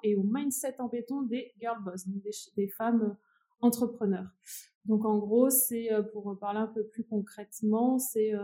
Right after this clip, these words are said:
un abonnement, euh, dans lequel, euh, pour, pour les femmes entrepreneurs, pour les, vraiment les aider concrètement dans, bah, dans leur, euh, aventure entrepreneuriale, hein, que ce soit pour se lancer, pour se développer. Donc, euh, c'est, euh, des formations animées par, euh,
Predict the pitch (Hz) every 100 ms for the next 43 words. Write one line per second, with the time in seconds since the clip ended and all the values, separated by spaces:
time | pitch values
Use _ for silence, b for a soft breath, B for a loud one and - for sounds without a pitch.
0 | 202 208 214 214 220 220 214 254 - _
1 | B B B - 214 208 208 208 202 202
2 | 202 202 202 196 - 214 226 240 202 196
3 | 190 190 190 185 _ 226 226 - 233 202
4 | 233 233 202 - 214 202 190 233 233 202
5 | 185 202 226 220 202 214 226 233 214 -
6 | 208 - 214 226 208 196 - b b b
7 | b - 214 214 208 214 202 220 226 220
8 | 220 220 220 226 233 254 254 254 - -
9 | 226 233 226 269 311 262 - 233 233 233
10 | 220 - 220 214 - 277 277 240 - 208
11 | 220 214 214 240 269 - B B B B
12 | 214 208 208 214 214 214 - 220 208 208
13 | 202 208 226 233 233 233 - 247 247 226
14 | 220 220 220 214 208 196